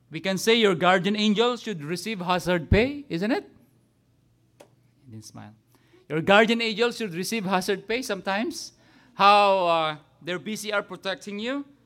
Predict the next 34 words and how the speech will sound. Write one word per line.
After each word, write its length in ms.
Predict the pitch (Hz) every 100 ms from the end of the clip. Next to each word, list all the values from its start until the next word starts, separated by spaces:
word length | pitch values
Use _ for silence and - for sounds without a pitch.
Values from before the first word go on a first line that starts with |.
| _ _ -
from 160 | 165
the 100 | 165
devil 320 | 165 185 233
and 100 | 254 254
to 60 |
yourself. 560 | 247 220 233 285 320 - _ _ _ _
But 180 | 180 185
God 180 | 226 311
is 120 | 226
gracious. 460 | 185 311 320 294 -
He's 160 | 214
there 440 | 185 311 320 208 156 _ _ _ _ -
because 320 | - 262 262
you 140 | 294 285
are 220 | 339 370 -
sealed 720 | - - 359 403 440 320 151 - _ _ _ _ _ _ _
until 320 | - 320 359 233
God 360 | 254 320 339 -
is 160 | - -
finished 420 | 285 294 277 -
and 140 | 262 254
through 200 | 277 294
with 180 | 330
you, 340 | 359 381 381 170 _ _ _ _ _ -
until 240 | 233 330
you 180 | 330 302
fulfill 500 | 240 254 - 370 381
his 160 | 320 -
purpose 600 | 294 285 226 208 - -
and 180 | 180 -
plan 320 | 202 202 214
in 140 | 208 208
your 120 | 190
life. 280 | 175 139